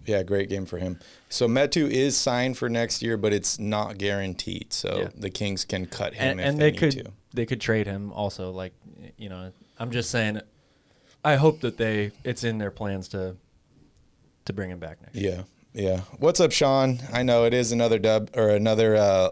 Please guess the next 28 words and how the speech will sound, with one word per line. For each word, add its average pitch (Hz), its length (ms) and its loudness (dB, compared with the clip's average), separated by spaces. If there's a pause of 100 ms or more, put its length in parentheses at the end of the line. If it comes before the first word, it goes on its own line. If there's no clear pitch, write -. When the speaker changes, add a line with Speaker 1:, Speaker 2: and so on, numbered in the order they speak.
Speaker 1:
loss 104 580 2
for 104 160 0
the 95 140 0
Kings, 113 440 0
but 107 220 2
isn't 127 240 -2
that 143 180 2
what 147 200 0
you 143 80 -2
guys 143 260 2
wanted 151 340 0
at 160 140 0
this 160 160 0
point, 165 380 0
right? 123 260 2
Like, 110 240 0
the 117 80 -4
Kings 139 340 -2
are 135 60 2
playing 135 460 0 (160)
better. 139 500 2 (460)
Uh, 104 320 4
De'Aaron 110 400 -2
Fox 127 400 0
is 113 80 -4
playing 120 480 0
really 127 240 0
well, 117 480 2